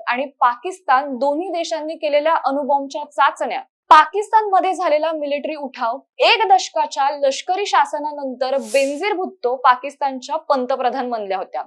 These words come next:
या भेटी दरम्यान तीन द्विपक्षीय करारांवर सही करण्यात आली होती.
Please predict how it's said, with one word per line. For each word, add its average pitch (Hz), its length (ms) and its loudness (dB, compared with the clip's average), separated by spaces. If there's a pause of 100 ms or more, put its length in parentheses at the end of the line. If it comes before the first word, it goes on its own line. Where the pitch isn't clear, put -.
(120)
या 370 280 6
भेटी 359 340 -4
दरम्यान 320 540 0
तीन 370 440 -6
द्विपक्षीय 359 540 -2
करारांवर 277 600 -2
सही 277 280 -6
करण्यात 226 360 -2
आली 185 220 -2
होती. - 260 -20